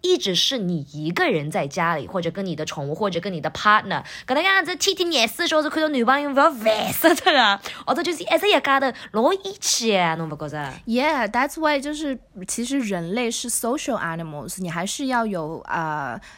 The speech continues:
Speaker 2: human interactions。像我现在下楼，只要取个快递或者一个外卖，我能够门口的保安大叔说几句话，我也觉得，嗯，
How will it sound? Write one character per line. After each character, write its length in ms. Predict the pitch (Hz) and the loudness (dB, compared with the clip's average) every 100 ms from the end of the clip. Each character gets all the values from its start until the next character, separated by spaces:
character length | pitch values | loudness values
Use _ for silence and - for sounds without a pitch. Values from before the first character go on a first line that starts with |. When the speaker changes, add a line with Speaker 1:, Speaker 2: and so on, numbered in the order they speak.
| - | -20
Speaker 2:
human 440 | - 269 277 262 247 | -6 -2 0 0 -2
interactions。 920 | 226 226 220 202 214 - 202 139 156 - - | -4 -4 -2 0 0 -2 -8 -8 -10 -14 -12
像 180 | - 294 | -2 2
我 120 | 214 | 2
现 160 | 180 277 | 0 -2
在 120 | 254 | -2
下 260 | 262 294 233 | 0 0 0
楼， 140 | 196 | -2
只 140 | 202 | -4
要 180 | 175 214 | -2 -2
取 240 | 226 - 151 | -2 -6 -6
个 120 | 180 | -6
快 260 | - 262 202 | -4 -4 -4
递 120 | 208 | -4
或 160 | 220 | -4
者 100 | 220 | -4
一 80 | 196 | -4
个 140 | 190 208 | -4 -2
外 260 | 240 214 | -2 -2
卖， 260 | 190 202 185 | -2 -2 -2
我 160 | 175 | -4
能 140 | 170 190 | -6 -4
够 320 | 254 233 208 _ _ - - | -4 -4 -6 _ _ -20 -4
门 300 | 185 175 190 | 0 0 0
口 220 | 254 220 | -2 -4
的 100 | 165 | -4
保 160 | 170 156 | -2 -2
安 200 | 156 208 | -2 -2
大 160 | 247 214 | -2 -2
叔 160 | 233 | -6
说 180 | 233 262 | -4 -4
几 160 | 269 170 | -4 -6
句 100 | 180 | -6
话， 240 | 202 233 | -2 -2
我 80 | 185 | -2
也 60 | |
觉 140 | 175 165 | -4 -6
得， 120 | 180 - | -6 -4
嗯， 160 | 294 | -4